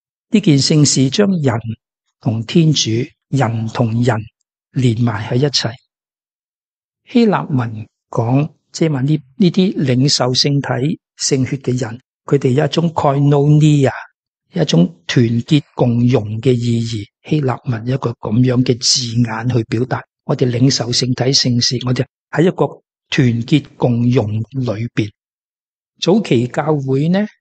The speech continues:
起碼宗徒大事錄記載，團聚、擘餅、祈禱之後，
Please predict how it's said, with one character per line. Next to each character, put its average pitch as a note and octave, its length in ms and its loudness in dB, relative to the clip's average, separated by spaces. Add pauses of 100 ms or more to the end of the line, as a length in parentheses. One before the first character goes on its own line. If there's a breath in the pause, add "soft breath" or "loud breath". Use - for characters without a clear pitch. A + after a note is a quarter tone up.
(200)
起 C#3+ 120 0
碼 B2+ 320 -2 (260)
宗 E3+ 200 0
徒 G#2+ 180 -2
大 A2+ 220 -6
事 B2 220 0
錄 A#2 160 -4 (100)
記 A#2 200 0
載， A2+ 260 -6 (540)
團 A#2+ 260 2
聚、 C#3 120 0 (500)
擘 C3+ 260 0
餅、 A#2+ 320 0 (180)
祈 A2+ 240 0
禱 B2+ 200 -2
之 E3+ 240 0
後， B2+ 80 0